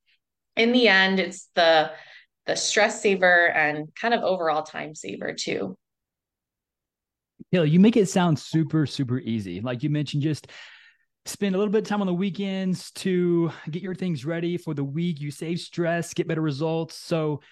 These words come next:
Speaker 2: when you, when you refer to spending some time on the weekends to kind of meal prep, get things ready, what does that,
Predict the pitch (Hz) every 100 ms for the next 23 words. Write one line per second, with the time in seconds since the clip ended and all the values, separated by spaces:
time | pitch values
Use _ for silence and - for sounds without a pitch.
0 | _ _ _ _ 156 202 214 190 202 196
1 | 185 147 _ 165 165 220 233 196 190 160
2 | 180 175 160 - 147 - 160 156 139 127
3 | 139 - 117 107 104 104 - - - 143
4 | 135 131 131 127 147 143 147 143 135 139
5 | 127 - 123 120 120 190 247 247 202